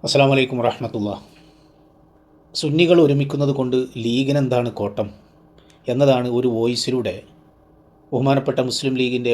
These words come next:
ഒരു സാധാരണ പ്രവർത്തകനായ അബുട്ടി മാഷിൻ്റെ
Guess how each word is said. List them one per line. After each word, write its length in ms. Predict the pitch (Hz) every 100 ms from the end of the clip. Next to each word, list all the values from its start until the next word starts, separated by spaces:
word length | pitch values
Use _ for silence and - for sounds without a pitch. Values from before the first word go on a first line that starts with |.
| 117
ഒരു 100 | 113
സാധാരണ 460 | 123 113 113 113
പ്രവർത്തകനായ 720 | 107 107 104 107 104 101 98 95 95 _ _ _ _ _ _ _ _ _ _ _ _
അബുട്ടി 340 | 120 131 139 131
മാഷിൻ്റെ 460 | 127 127 123 123